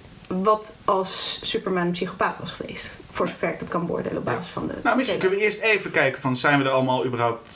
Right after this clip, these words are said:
Speaker 3: klaar mee met superheldenfilms? Hoe denken mensen betalen? Of zijn we toe aan iets nieuws? Of zeggen we, nee, het wordt eigenlijk net interessant. Want dan hebben we behoefte aan iets nieuws. Hoe is dat
Speaker 1: Ja.
Speaker 3: voor jullie?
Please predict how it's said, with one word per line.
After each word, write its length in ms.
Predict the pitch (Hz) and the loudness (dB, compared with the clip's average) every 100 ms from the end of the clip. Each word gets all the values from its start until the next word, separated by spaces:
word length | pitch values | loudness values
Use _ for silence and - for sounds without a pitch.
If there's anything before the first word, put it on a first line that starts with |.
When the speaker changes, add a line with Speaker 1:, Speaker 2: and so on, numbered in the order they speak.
| - | -4
Speaker 3:
klaar 340 | 160 214 294 160 | 2 6 6 6
mee 200 | 120 120 | 4 2
met 140 | 120 | -2
superheldenfilms? 680 | 127 127 117 113 127 120 139 | -4 -2 -2 -2 -2 -2 -2
Hoe 120 | 139 | 2
denken 280 | 147 147 147 | 2 2 0
mensen 240 | 123 123 | -2 -4
betalen? 320 | 110 120 135 | 0 2 4
Of 60 | - | 4
zijn 200 | 165 143 | 6 6
we 220 | 147 - | 4 2
toe 200 | 226 247 | 2 4
aan 80 | 139 | 4
iets 180 | 123 127 | 2 0
nieuws? 340 | 127 196 - | -2 -2 -4
Of 120 | 226 | -4
zeggen 260 | - 190 190 | -2 0 0
we, 60 | |
nee, 120 | 247 160 | 2 2
het 100 | 127 | 2
wordt 200 | 127 123 | 2 4
eigenlijk 360 | 151 147 170 | 0 0 -2
net 80 | 170 175 | -2 -2
interessant. 580 | 175 175 214 165 156 - - | -2 -2 0 -2 -6 -10 -4
Want 160 | 123 | 2
dan 360 | 151 147 127 - - | 4 4 2 -4 -2
hebben 260 | 160 - 175 | 2 4 2
we 60 | |
behoefte 280 | 135 120 120 | -2 -2 -2
aan 100 | 113 | -4
iets 140 | 110 | -4
nieuws. 200 | 120 95 | -6 -4
Hoe 100 | 147 | -2
is 80 | 156 | 0
dat 100 | 156 | 0
Speaker 1:
Ja. 80 | 127 - - - | -2 -6 -16 -18
Speaker 3:
voor 220 | - 151 143 | -4 -2 0
jullie? 340 | 127 107 | -2 -4